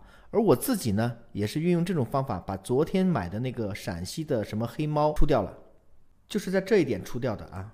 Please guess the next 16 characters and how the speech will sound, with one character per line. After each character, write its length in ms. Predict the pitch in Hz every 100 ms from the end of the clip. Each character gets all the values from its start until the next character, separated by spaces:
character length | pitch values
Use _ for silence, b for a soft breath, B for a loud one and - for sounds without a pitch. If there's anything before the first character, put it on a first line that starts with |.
| _ _ _ - - _ -
逻 160 | 127 196
辑 120 | 226
也 60 | 160
很 180 | 139
简 240 | 175 120 92
单 140 | 101
啊， 260 | 87 98 - b b b b b -
第 180 | 233 233
一 60 | 262
次 220 | - 170
冲 180 | - 175
高 160 | 180
的 80 | 175
时 140 | -
候 140 | 131 131
呢， 200 | 110